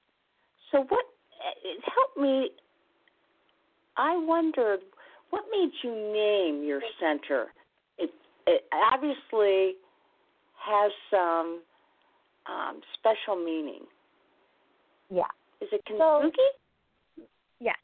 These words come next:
Speaker 2: it's kintsugi, and it's gotten a lot of attention recently. There's a song, but it basically is a Japanese art form. And,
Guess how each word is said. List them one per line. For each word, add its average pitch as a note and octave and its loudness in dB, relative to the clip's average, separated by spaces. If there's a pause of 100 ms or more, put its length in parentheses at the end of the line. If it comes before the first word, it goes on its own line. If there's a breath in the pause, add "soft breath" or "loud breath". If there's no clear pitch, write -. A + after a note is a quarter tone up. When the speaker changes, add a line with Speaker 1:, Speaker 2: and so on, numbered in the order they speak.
(120)
Speaker 2:
it's G3+ -12 (200)
kintsugi, F#3 -8
and G3+ -8
it's G#3 -10 (120)
gotten C#4 -6
a A#3 2
lot A3 4
of G3+ -4
attention G3 -12
recently. F#3 -4
There's D#3+ -8
a E3+ -10 (140)
song, G3+ 2
but G3+ 2
it G3 -4
basically D4 0
is G#3+ -2
a F#3 -4
Japanese F#3 0 (140)
art F3+ 2 (140)
form. D3 2 (1200 loud breath)
And, G3 -2